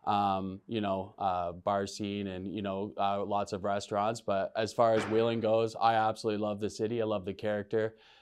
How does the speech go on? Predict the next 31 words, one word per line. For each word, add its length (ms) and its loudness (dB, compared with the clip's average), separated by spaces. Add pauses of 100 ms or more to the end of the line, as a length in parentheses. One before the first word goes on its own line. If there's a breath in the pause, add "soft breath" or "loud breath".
(140 soft breath)
and, 500 0
uh, 300 2
love 260 6
the 80 2
building, 460 2
love 240 2
playing 260 -4
in 100 -2
a 40 -2
building 340 -2
like 240 -4
this 240 -2
that's 240 -2
a 60 -2
little 180 2
bit 160 -4
more 220 -2
compact 720 0
and 160 -4 (320 soft breath)
get 140 6
to 60 -4
hear 200 4
the 80 4
fans 320 -4
that 100 2
we 100 -2
have 300 2
here. 240 0
But 400 -2
honestly, 480 0
it's, 300 -4